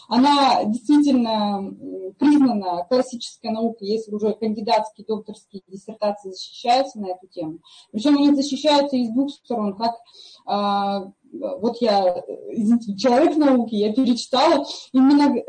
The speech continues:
монографии, и авторефераты, и докторские диссертации, и кандидатские диссертации, которые прямо в заголовках есть эмоциональный интеллект. И эта наука, а, которая пришла к нам с девяностых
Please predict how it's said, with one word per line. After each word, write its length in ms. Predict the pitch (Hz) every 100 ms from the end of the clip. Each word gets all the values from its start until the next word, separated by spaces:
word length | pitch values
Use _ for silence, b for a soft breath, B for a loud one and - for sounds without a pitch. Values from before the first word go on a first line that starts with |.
| 220
монографии, 840 | 233 285 277 269 233 220 190 202 196
и 440 | 214 247 294 294
авторефераты, 880 | - 277 - 311 294 285 254 233 208
и 20 |
докторские 560 | 208 254 - 254 - 226
диссертации, 640 | 226 - 208 233 214 -
и 20 | 220
кандидатские 600 | 220 233 226 226 226 196
диссертации, 560 | 196 208 214 202 202
которые 380 | 208 202 220 208 B B -
прямо 280 | 269 220
в 60 | 202
заголовках 680 | - 220 269 269 240 - 208
есть 280 | 214 208 202
эмоциональный 760 | 202 - 220 214 214 240 208 190
интеллект. 500 | 180 214 233 381 - b b b b
И 180 | 240 247
эта 300 | - 269 277
наука, 720 | 269 285 320 285 226 208 - -
а, 280 | 202 202 202
которая 440 | 247 269 254 220
пришла 400 | 226 220 - 247
к 180 | 226 -
нам 240 | 226 196
с 40 | 196
девяностых 540 | 208 240 226 208 202